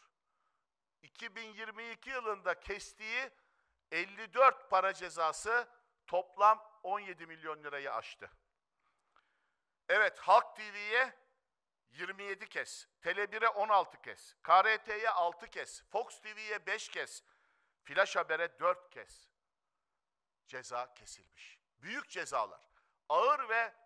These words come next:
haksız cezalar. Halkın gerçeği öğrenmesinden,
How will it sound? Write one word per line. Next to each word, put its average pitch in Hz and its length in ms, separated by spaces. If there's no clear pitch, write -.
haksız - 720
cezalar. 101 560
Halkın 226 640
gerçeği 127 480
öğrenmesinden, 120 1040